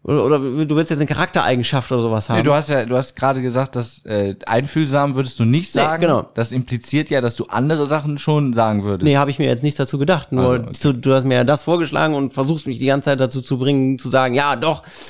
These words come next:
Speaker 1: Aber das, das finde ich eben einfach nicht. Das ist einfach keine, keine da Sache, wo, wo man das unterscheiden könnte.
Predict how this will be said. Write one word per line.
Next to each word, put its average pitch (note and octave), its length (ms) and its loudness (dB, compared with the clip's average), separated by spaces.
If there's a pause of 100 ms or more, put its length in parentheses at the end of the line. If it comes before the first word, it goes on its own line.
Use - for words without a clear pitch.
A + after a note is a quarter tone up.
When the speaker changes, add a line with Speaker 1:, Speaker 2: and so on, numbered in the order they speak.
Speaker 1:
Aber C3+ 240 0
das, - 300 -2
das C3+ 180 0
finde F#3+ 160 0
ich F3 160 -6
eben D3+ 140 2
einfach B2 300 -4
nicht. B2+ 280 0 (220)
Das A#2+ 200 -4
ist C#3+ 160 -6
einfach C#3 300 -2
keine, D3+ 360 0 (200)
keine D3+ 280 2
da C#3+ 140 2
Sache, C#3+ 340 -2
wo, C#3 220 0 (120)
wo B2 160 -6
man B2+ 180 -2
das - 240 -10
unterscheiden - 640 -12
könnte. - 240 -20